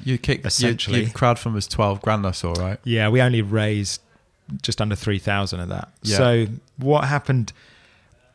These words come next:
Speaker 2: normally we would get riders, sponsors to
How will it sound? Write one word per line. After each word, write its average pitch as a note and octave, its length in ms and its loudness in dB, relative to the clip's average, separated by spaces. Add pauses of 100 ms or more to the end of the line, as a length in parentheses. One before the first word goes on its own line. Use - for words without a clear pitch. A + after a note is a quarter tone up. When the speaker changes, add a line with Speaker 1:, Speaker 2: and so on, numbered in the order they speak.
(260)
Speaker 2:
normally F#3+ 440 4
we D#3 180 4
would D#3 520 2 (220)
get D3 280 2
riders, C3 960 2 (280)
sponsors C3+ 720 -2 (180)
to A#2 520 0